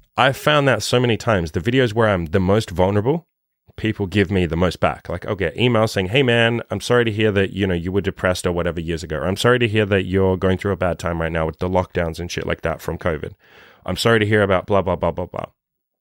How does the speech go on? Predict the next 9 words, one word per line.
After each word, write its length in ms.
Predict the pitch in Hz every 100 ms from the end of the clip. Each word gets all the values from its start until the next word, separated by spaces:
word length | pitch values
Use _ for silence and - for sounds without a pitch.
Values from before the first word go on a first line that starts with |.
| _ _ _ _ _ _
And 340 | 110 107 98 - _ _ _ _ _ _
the 140 | - 131
same 300 | - 147 151
thing 200 | 147 135
happens 380 | 117 110 120 104
in 140 | 98
relationships 840 | 85 92 110 - - - - - - -
and 160 | 135
friendships. 640 | - 139 123 - 107 -